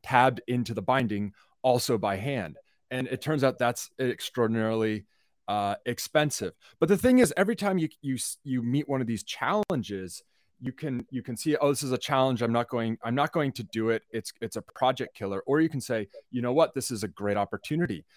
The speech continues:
By doing this, I can differentiate my product. I can make it so, so, so wonderful because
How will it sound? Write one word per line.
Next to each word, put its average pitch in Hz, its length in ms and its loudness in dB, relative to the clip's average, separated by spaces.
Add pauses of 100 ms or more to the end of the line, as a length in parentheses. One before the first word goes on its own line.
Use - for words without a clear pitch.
(160)
By 123 140 6
doing 180 460 2
this, 104 340 -4
I 123 100 -4
can 120 160 -4
differentiate 127 640 0
my 110 80 -2
product. 107 380 -2 (220)
I 143 100 -2
can 139 160 -6
make 123 180 -6
it - 100 -10
so, 120 400 -2 (120)
so, - 320 0
so 175 240 6
wonderful 120 640 4
because 175 420 0